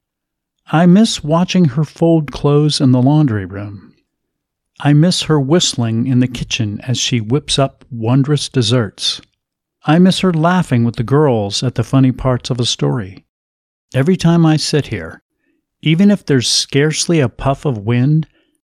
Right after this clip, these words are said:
I look for the windsurfer, but she's never returned. Although I have a lonely heart, my mind is calm.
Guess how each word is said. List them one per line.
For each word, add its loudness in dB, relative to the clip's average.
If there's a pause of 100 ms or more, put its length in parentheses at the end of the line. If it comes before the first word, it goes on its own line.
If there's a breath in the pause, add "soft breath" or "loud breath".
I -2
look 0
for -2
the 0
windsurfer, -2 (600)
but -4
she's -2
never 0
returned. -2 (1080)
Although 2
I -2
have 0
a 4
lonely 4
heart, -2 (640)
my 0
mind 2
is -4
calm. -6